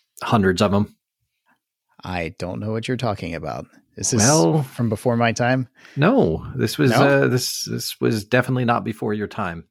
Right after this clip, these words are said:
Speaker 2: Okay.
Speaker 1: It came out after the last, the, the first Kickstarter.
Speaker 2: I'm fashionably aloof. We have <laughs>
Speaker 1: It's a box set. It's a box set called, called Reinforcements.
Speaker 2: Okay.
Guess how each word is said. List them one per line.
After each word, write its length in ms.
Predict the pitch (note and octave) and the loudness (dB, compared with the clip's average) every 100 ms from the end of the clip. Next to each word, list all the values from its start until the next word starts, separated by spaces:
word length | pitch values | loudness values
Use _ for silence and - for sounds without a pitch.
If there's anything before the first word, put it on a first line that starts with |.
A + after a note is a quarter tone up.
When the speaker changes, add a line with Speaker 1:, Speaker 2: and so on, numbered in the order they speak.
| - | -6
Speaker 2:
Okay. 300 | A2 D3 B2+ F#2 | 0 2 2 0
Speaker 1:
It 60 | |
came 180 | D#2+ F3 | 0 2
out 200 | F#3 F3+ - | 2 2 0
after 460 | B2+ A#2+ - C#3 | 0 0 -2 -2
the 140 | A2+ G#2 | 0 0
last, 400 | G2+ G2+ - - - | 0 -2 -4 -8 0
the, 160 | G#2 | 0
the 180 | G#2 G2 - - | 0 -4 -4 -10
first 320 | - G2 - | 0 0 0
Kickstarter. 500 | - - - D#2+ - - _ _ _ _ | -4 -4 -2 -4 -4 -18 _ _ _ _
Speaker 2:
I'm 460 | C3+ C#3+ C#3 C3+ B2+ | 2 4 4 4 0
fashionably 680 | - C3+ A#2+ - B2 A#2+ | 0 2 2 0 -2 0
aloof. 460 | A2 G#2 F2+ - - _ _ _ _ | -2 -2 -6 -8 -20 _ _ _ _
We 180 | - C3 | 0 2
have 760 | B2+ C3+ C3+ C3 C3 - - - | 4 6 6 6 4 0 -8 -10
<laughs> 40 | - _ - D#3+ - D3+ | -20 _ -4 -4 -2 -6
Speaker 1:
It's 160 | - C#3 | 0 2
a 40 | |
box 280 | E3 C#3 - | 4 4 2
set. 180 | D3+ B2+ | 0 0
It's 180 | A2+ G#2 | 0 -2
a 40 | |
box 300 | G#2+ G#2+ - | 0 2 2
set 200 | - G2 | -2 -4
called, 300 | - G2+ E2+ - - | 0 -2 -2 -8 -8
called 240 | G#2 F2+ | -6 -2
Reinforcements. 760 | F#2+ F2 - F#2+ - G#2 - - _ - - | 0 0 -2 -4 -4 -10 -10 -12 _ -20 -6
Speaker 2:
Okay. 240 | A#3 E4+ | -2 2